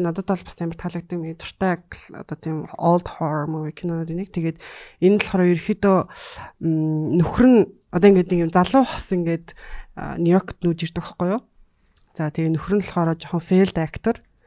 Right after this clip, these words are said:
Тэгээд алдар нэрийн төлөө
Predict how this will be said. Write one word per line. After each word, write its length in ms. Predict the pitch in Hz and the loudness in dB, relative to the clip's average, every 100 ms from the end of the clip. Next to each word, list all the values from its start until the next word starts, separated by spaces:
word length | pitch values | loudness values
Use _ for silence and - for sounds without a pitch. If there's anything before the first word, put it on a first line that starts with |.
| _ - - - _ | _ -20 -20 -20 _
Тэгээд 500 | 170 165 156 _ - - - _ | -4 -2 -4 _ -20 -20 -20 _
алдар 360 | - 160 - 233 | 2 2 4 6
нэрийн 320 | 214 170 165 | 8 8 6
төлөө 480 | 165 - 160 156 143 | 2 -4 0 2 0